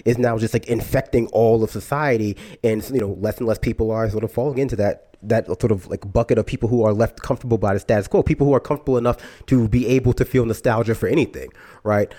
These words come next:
So, I mean, from my perspective, like, there's only really two futures for Trump if, you know, if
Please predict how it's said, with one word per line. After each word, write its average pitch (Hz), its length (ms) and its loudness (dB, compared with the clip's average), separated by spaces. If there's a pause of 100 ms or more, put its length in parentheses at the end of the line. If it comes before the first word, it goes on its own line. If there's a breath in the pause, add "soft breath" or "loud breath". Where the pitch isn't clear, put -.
(140 loud breath)
So, 147 180 2
I 131 80 2
mean, 147 160 4
from 147 180 2
my 139 160 2
perspective, 165 440 0
like, 127 100 2
there's 156 160 2
only 180 180 -2
really 139 200 2
two 135 260 -2
futures 170 400 -2
for 196 140 0
Trump 190 400 0
if, 143 200 0
you 135 100 2
know, 113 180 4
if 110 180 -2